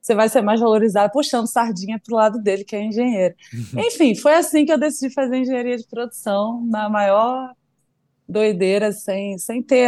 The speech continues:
Speaker 1: essa maturidade, né, pra pensar
Speaker 2: Uhum.
Speaker 1: sobre isso. E aí foi isso, e aí fiz engenharia, cheguei a trabalhar com isso, pra resumir. Só que eu chegava na faculdade sempre com pandeiro, aí chegou na faculdade e começou a me dar uma agonia, uma angústia, assim, sabe? Com
Speaker 2: Ah.
Speaker 1: vinte e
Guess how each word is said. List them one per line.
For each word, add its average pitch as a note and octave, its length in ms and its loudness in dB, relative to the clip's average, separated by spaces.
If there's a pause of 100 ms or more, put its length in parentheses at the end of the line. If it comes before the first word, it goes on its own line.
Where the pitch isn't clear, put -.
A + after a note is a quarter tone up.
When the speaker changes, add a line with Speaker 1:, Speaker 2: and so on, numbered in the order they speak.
Speaker 1:
essa G#3 480 2
maturidade, G#3+ 760 -2
né, F#3+ 240 -10
pra F3+ 140 -10
pensar F3+ 380 -4
Speaker 2:
Uhum. - 0 -
Speaker 1:
sobre F3 320 0
isso. F#3+ 160 -4 (420)
E C4+ 100 4
aí C#4+ 120 6
foi F#4 300 2
isso, C4+ 200 0
e A#3+ 40 4
aí B3 400 0 (400)
fiz B3 380 -4
engenharia, G#3+ 720 -4
cheguei G3 260 -6
a G#3 60 -2
trabalhar F#3+ 360 -2
com F#3 200 -12
isso, G#3 360 -6
pra G3 120 0
resumir. G3+ 600 -2 (720)
Só B3 160 2
que B3+ 60 0
eu C#4+ 60 2
chegava B3+ 280 2
na B3+ 120 0
faculdade A3+ 520 -2
sempre C4 200 -10
com B3 140 -6
pandeiro, A3+ 800 2
aí G#3+ 140 0
chegou C#4 300 -4
na E4 100 -6
faculdade B3 540 -4
e - 20 -8
começou B3 340 -10
a B3 40 -4
me A#3+ 60 -2
dar A#3+ 120 -4
uma A#3 140 -2
agonia, A#3 500 0
uma G#3+ 160 -4
angústia, G#3 540 -6
assim, F3+ 280 -6
sabe? E3 460 2
Com C#3+ 220 0
Speaker 2:
Ah. - 20 0
Speaker 1:
vinte F#3 420 0
e F3 220 2